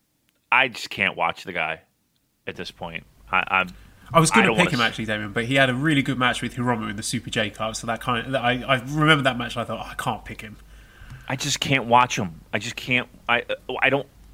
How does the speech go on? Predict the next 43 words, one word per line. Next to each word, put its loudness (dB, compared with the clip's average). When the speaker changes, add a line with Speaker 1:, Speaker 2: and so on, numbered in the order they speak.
Speaker 1:
I -2
just. -6
I 2
think 0
he's. 2
I, -2
I -2
don't -4
know. -4
I'm 2
not 4
one 6
of 0
these 0
safety 2
guys 6
who's, 0
you 0
know, 0
worried. -2
You -14
know, -10
I, 0
but 0
to 4
hi-, 4
with 0
him, 2
I, 0
I -2
kinda -4
am. -14
Like, -12
it's -8
just -8
like, -6
Speaker 2:
Accident -4
Speaker 1:
well, -4
Speaker 2:
waiting -6
to -8
happen. -8
Speaker 1:
Oh 8
my -16